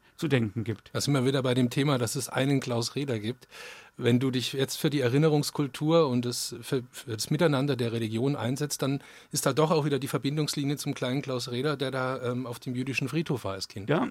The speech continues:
Speaker 1: auf immer, weil das, äh, wirkt nach und,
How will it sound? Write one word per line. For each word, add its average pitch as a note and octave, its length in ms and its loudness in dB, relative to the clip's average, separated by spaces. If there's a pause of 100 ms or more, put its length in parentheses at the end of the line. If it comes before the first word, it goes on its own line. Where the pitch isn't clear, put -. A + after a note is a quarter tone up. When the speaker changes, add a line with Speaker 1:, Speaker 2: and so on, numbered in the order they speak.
(140)
Speaker 1:
auf - 200 -2 (180)
immer, G#3 260 8
weil C3+ 180 4
das, - 300 -2 (100)
äh, C#3+ 180 2
wirkt D3 400 2
nach D3+ 440 2 (380)
und, D#3 420 4